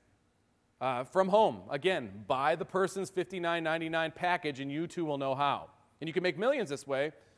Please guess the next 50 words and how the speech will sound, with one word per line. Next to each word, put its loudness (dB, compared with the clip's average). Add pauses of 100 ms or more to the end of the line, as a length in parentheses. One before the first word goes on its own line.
(240)
and 0
then 0
have -2 (300)
testimony 0
after -4
testimony -4
of -8
someone -4
saying -6
that, -4
"I 0
made -4
thirty -2
thousand 0
dollars -2
just -8
this -8
last 0
month 0
alone." 4 (960)
And -2
my 4
favorite 2
of -2
all 6
time, -4
though, 0
has -2
to -10
be -8
the -4
one -2
where -2
you -6
can -4
lose -4
weight -2 (520)
by 4
taking -4
six -6
to -8
eight -4
pills 0
that -2
are 0
made -2
up 0
of -4
ground 0
seashells -4